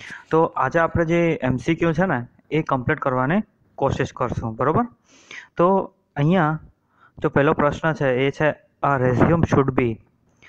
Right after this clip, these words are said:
તો આમાં ચાર option દીધેલા છે. તો એમાં જો જે, અ, option A છે short and precise, ફે-, પછી બીજો option છે fancy and colourful, ત્રીજું છે having long and detailed information, D option છે having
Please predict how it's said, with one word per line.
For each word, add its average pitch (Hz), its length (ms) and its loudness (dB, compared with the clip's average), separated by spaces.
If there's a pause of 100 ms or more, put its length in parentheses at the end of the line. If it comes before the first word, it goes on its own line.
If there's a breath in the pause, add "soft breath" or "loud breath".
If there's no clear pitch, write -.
(120)
તો 151 80 0
આમાં 156 160 0
ચાર 160 240 2
option 165 300 0
દીધેલા 139 400 2
છે. 139 200 -2 (380)
તો - 180 0
એમાં 151 240 2
જો 131 300 2 (520 loud breath)
જે, 165 560 2 (180)
અ, 135 60 0 (640)
option 151 420 0
A 143 160 4
છે 127 240 0
short 131 440 -2
and 123 120 -4
precise, 123 460 0
ફે-, - 480 -6 (180)
પછી 135 180 -4
બીજો 131 280 0
option 127 340 0
છે 123 160 -2
fancy 123 520 -4
and 123 180 0
colourful, 120 440 -2 (500 loud breath)
ત્રીજું 127 300 0
છે 135 140 -2
having 123 400 0
long 120 320 2 (100)
and 131 160 -2
detailed 120 460 -2
information, 117 680 -4 (500 loud breath)
D 143 480 0
option 131 400 -2
છે 131 220 -2
having 131 600 -2